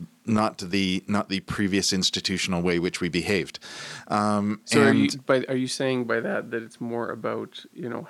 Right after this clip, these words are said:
Speaker 2: how we reach out into the community and how we show up and engage the community out there versus come in, come in, come in and sit down?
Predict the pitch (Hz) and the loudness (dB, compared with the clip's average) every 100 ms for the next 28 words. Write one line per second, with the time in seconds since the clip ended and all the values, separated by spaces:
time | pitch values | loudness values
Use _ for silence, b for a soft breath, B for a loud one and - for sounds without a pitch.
0 | - 127 120 117 120 120 117 - b b | -10 -4 -4 -4 -6 -6 -8 -12 b b
1 | b b - 123 123 131 147 156 147 139 | b b -6 -4 0 2 2 0 -2 -4
2 | 135 135 135 135 135 131 127 123 127 127 | -4 -2 0 0 -2 -2 -2 -2 -2 -2
3 | 131 127 127 - 120 123 120 123 117 117 | -2 0 -2 -2 -4 -2 -2 -2 -4 -4
4 | 123 123 123 170 - 123 - 131 131 151 | -2 0 0 0 -2 -4 -2 0 0 0
5 | 156 B - 127 127 - 123 120 - - | -6 B -6 0 0 0 -2 0 -2 -4
6 | _ - 156 180 147 127 147 165 143 120 | _ -6 0 2 2 0 2 2 2 -2
7 | - - - - 160 156 139 - 151 147 | -8 -16 -8 -2 0 0 -2 -4 -2 -2
8 | 131 113 | -2 -4